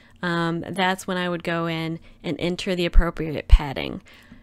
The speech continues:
Uh, if you don't do that and you've trimmed your sprites, then they're gonna show up pretty wonky in the, uh, in the widgets as the side portraits. They'll still look fine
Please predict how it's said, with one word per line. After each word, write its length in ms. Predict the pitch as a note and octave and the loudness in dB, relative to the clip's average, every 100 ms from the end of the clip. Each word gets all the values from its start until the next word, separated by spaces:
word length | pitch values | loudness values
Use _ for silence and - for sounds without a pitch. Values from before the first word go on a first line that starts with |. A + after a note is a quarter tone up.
| - | -6
Uh, 360 | F3+ E3+ E3+ A#2+ | -2 0 0 -2
if 160 | - F#3 | -4 -6
you 80 | |
don't 320 | F3+ G#3 A3 C3 | 0 2 2 2
do 180 | G#3 G#3 | 0 2
that 280 | G#3 A3+ | 4 4
and 140 | G#3+ F#3+ | 2 0
you've 140 | F3+ | -2
trimmed 400 | - G3 G3 F#3 | -4 -2 -2 -2
your 100 | F#3+ | -6
sprites, 640 | F3+ - F3+ F3+ F3+ - - | -6 -2 2 2 2 -2 -4
then 540 | F#3 F3 E3+ F3 E3+ - - - | 0 2 2 0 -4 -12 -20 -2
they're 160 | F#3 | 0
gonna 280 | F3 F#3 F3+ | 0 -2 -2
show 360 | F3 - F3 E3+ | -4 -4 -2 0
up 260 | E3+ D#3+ - - - - - | 0 -2 -8 -20 -20 -20 -2
pretty 340 | - B3+ A#3+ | 2 4 4
wonky 560 | G#3 G#3 G#3+ G#3 G#3+ G#3 | 4 2 2 0 0 0
in 280 | F3+ F#3 F#3 | 0 0 0
the, 320 | F3+ F3 E3 | -2 -4 -6
uh, 320 | F3 E3 D#3+ - | -6 -6 -10 -10
in 120 | - F3 | -10 -8
the 100 | E3 | -6
widgets 420 | E3+ D#3 F2 - | -6 -4 -4 -6
as 160 | E3 | -10
the 100 | - | -10
side 320 | - E3+ D#3+ - | -6 -4 -4 -4
portraits. 580 | C#3 - - - - - - - - | -8 -6 -12 -12 -18 -18 -20 -20 -4
They'll 100 | G3 | -2
still 240 | G3 - C#4+ | 0 4 6
look 220 | A#3+ - | 6 2
fine 500 | G3+ F#3+ F#3 F#3 | 0 2 4 2